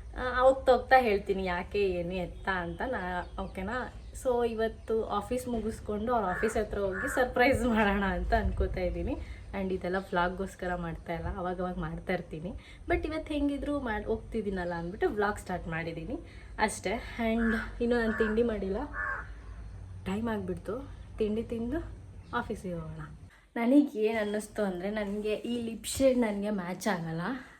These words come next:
ಲೈಕ್ ನಾನು ಯಾವಾಗಲೂ ಈ, ಆ, ನ್ಯೂಡಾಗಿ, ಲೈಕ್, ಆ, ಮೆರೂನಲ್ಲಿ ನ್ಯೂಡ್ ಬರುತ್ತೆ ಗೊತ್ತಾ, ಈ ಸ್ಕಿನ್ ಟೈಪ್ ಆ ಥರ. ಲೈಕ್ ಹೆಂಗೆ ಹೇಳಲಿ, ನನ್ಗೆ ಗೊತ್ತಾಗ್ತಾ ಇಲ್ಲ ಹೆಂಗೆ ಹೇಳ್ಬೇಕು ಅಂತ. ನಾನು ಬೇರೆ ವಿಡಿಯೋಸಲ್ಲಿ ನೋಡಿರ್ತೀರ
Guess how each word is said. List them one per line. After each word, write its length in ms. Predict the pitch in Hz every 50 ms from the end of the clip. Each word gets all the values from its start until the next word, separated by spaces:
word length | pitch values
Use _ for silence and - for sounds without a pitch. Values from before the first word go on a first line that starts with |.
| - - -
ಲೈಕ್ 240 | 202 202 202 196
ನಾನು 200 | 208 202 196 196
ಯಾವಾಗಲೂ 580 | 196 185 175 175 170 190 208 214 214 214 220 214
ಈ, 560 | 214 208 208 196 196 190 185 185 185 190 190 190 - - - - - - - - -
ಆ, 220 | - 202 196 202 202
ನ್ಯೂಡಾಗಿ, 1080 | 202 208 214 220 233 247 247 226 220 214 208 196 202 214 214 214 214 208 208 202 - -
ಲೈಕ್, 380 | 208 202 196 190 190 - -
ಆ, 260 | 185 180 180 180 175 - -
ಮೆರೂನಲ್ಲಿ 640 | 202 208 214 214 254 269 277 262 247 247 269 269
ನ್ಯೂಡ್ 280 | 262 254 233 226 226 208
ಬರುತ್ತೆ 440 | 196 202 190 185 185 - - 185 180
ಗೊತ್ತಾ, 340 | 180 180 180 - - 185 190
ಈ 80 | 196
ಸ್ಕಿನ್ 500 | 196 - - - - 202 196 196 196 196
ಟೈಪ್ 300 | 196 190 190 190 190 - - -
ಆ 180 | 190 190 190
ಥರ. 260 | 190 190 - 190 185 180 180 180 - -
ಲೈಕ್ 380 | 190 190 185 185 - - -
ಹೆಂಗೆ 320 | - - 202 214 214 214 214
ಹೇಳಲಿ, 420 | 202 208 196 190 190 185 180 185 180 - - - _ -
ನನ್ಗೆ 680 | 196 196 196 196 190 190 190 185 190 185 185 185 180
ಗೊತ್ತಾಗ್ತಾ 500 | 190 196 196 202 214 214 - - 202 190
ಇಲ್ಲ 100 | 180 180
ಹೆಂಗೆ 420 | 180 180 185 185 185 190 185 180
ಹೇಳ್ಬೇಕು 460 | 180 180 185 185 190 185 185 - -
ಅಂತ. 240 | 190 180 180 170 170 185 226 285 - - - - - - -
ನಾನು 280 | 214 214 214 214 214 214
ಬೇರೆ 240 | 214 208 208 220 226
ವಿಡಿಯೋಸಲ್ಲಿ 640 | 220 214 202 196 196 196 196 190 190 190 180 180
ನೋಡಿರ್ತೀರ 540 | 180 180 180 180 185 185 185 185 - 180